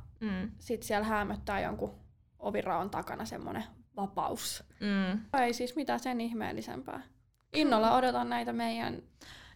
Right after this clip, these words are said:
Speaker 1: Joo.
Speaker 2: tulevia jaksoja.
Speaker 1: Kyllä, sama. Kyllä tästä, tai meillä just tälle kaudelle, niin kun saadaan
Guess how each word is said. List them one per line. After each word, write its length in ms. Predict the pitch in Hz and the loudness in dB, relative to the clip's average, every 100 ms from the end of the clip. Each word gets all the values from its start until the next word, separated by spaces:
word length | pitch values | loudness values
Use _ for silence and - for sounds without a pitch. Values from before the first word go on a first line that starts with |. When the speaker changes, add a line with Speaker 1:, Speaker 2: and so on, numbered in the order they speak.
| - | 8
Speaker 1:
Joo. 140 | 302 233 | 12 12
Speaker 2:
tulevia 300 | 214 233 233 | 12 10 10
jaksoja. 440 | 277 - 233 - - | 8 6 -2 -2 2
Speaker 1:
Kyllä, 360 | 233 202 226 233 - - | 2 4 2 0 -8 -18
sama. 480 | - - 254 214 220 - - _ - | -14 -2 2 2 0 -6 -20 _ -2
Kyllä 200 | 233 220 | 2 2
tästä, 320 | 214 220 - - - | 4 2 0 -10 6
tai 220 | 220 214 | 8 8
meillä 300 | 226 220 214 | 8 8 8
just 240 | 214 220 | 4 4
tälle 180 | 233 220 | 6 6
kaudelle, 460 | 220 202 196 196 190 | 6 4 6 4 4
niin 320 | 190 190 196 - - - - | 4 2 0 -4 -12 -16 -6
kun 140 | 220 | 0
saadaan 560 | 226 214 214 202 202 | 4 6 8 8 8